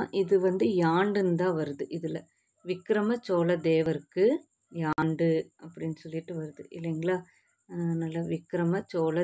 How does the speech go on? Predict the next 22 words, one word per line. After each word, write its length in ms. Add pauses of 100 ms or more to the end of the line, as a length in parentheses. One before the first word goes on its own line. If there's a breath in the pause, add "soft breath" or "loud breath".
தேவருக்கு 600 (520)
யாண்டு. 500 (420)
இது 180
வரைக்கும் 320
நம்ம 200
உதாரணமா 680
பார்த்த 320
கல்வெட்டுக்கள்லயும் 1000
இந்த 220 (280)
யாண்டு 420
தான் 200
வந்துச்சு. 440 (460 soft breath)
அதனால 400 (240)
யாண்டுக்கு 560
இந்த 220
ஒரு 220
சிம்பிளா 420
ஒரு 200
கல்வெட்டு 460 (300)
நான் 200
கொடுத்துருக்குறேன். 600 (880)
அடுத்து 480